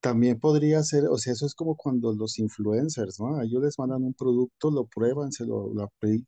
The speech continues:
aplican el maquillaje y hablan sobre el maquillaje o lo que están probando y ellos hablan bien del producto. Entonces, esa también podría ser la otra posibilidad. Hay mucho ahora, pues, lo que más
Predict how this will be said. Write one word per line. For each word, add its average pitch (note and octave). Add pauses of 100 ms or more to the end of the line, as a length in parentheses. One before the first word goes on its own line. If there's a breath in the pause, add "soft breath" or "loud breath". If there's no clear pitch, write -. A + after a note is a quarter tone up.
(160)
aplican A#2+
el A#2
maquillaje A2
y B2
hablan A2+
sobre A#2+
el A#2
maquillaje G#2+
o A#2
lo A2
que -
están G#2
probando A2+ (120)
y G#2
ellos G#2+
hablan A2+
bien A2
del A2+
producto. G#2+
Entonces, G#2+
esa A2
también G#2+
podría A2
ser A2
la G#2+
otra -
posibilidad. A#2 (680)
Hay A#2+
mucho B2
ahora, B2+
pues, A#2
lo A2+
que A2
más G#2+